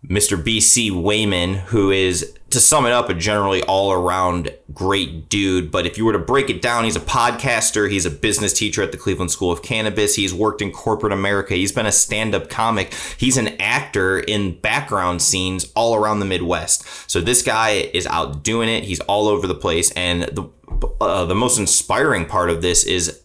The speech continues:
a lot of this didn't come till later in life for him. And he kinda shares that story with us about how he transformed into kinda chasing his bliss.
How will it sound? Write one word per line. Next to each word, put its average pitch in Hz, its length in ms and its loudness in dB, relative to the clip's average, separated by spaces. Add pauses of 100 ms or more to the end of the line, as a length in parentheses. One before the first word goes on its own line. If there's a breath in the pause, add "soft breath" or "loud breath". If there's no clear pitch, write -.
a 92 100 0
lot 127 280 0
of 107 120 -6
this 110 160 4
didn't 101 280 -2
come 107 300 -2
till 87 580 0
later 98 400 -2
in 98 80 2
life 101 280 0
for - 140 -2
him. 82 160 -2
And 85 80 -2
he 82 80 -2
kinda 98 240 -4
shares 92 380 0
that 85 180 -2
story 90 340 2
with 85 180 -2
us 85 280 -2 (300 loud breath)
about 87 360 0
how 98 260 0
he 98 160 -4
transformed 87 680 -2
into 82 520 -2 (360 loud breath)
kinda 123 200 -2
chasing 107 480 0
his 90 160 -2
bliss. 80 640 0